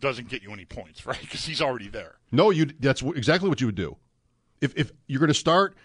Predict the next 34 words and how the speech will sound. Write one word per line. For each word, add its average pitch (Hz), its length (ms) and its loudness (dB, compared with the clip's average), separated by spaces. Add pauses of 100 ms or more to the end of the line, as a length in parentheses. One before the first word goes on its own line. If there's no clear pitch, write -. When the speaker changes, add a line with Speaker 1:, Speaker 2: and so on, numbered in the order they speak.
(160)
Speaker 2:
and 131 80 0
you're 139 80 2
gonna 143 160 4
go 131 200 4
Raiders, 151 540 2
Rodgers 135 600 0 (100)
or 113 100 -6
something, 95 440 -4 (200)
like, 104 120 -6
Speaker 1:
Uh-huh. 110 160 -4
Speaker 2:
and 123 120 2
then 135 80 4
I'm 143 80 2
gonna 143 120 2
go 127 200 4
Niners, 135 440 2
Purdy. 113 420 -2 (400)
Purdy's 180 320 4
the 156 120 4
only 165 300 4
guess - 480 0 (200)
for 135 120 -4
San 123 140 2
Speaker 1:
Right. 110 80 0
Speaker 2:
Francisco. 110 460 -4 (200)
Speaker 1:
And 160 200 2
you 156 100 -4
get 160 160 0
the 156 60 -4
ten 151 240 0
points? 147 400 -6 (600)
Speaker 2:
I, 139 200 2
you 139 220 4
get, 131 360 2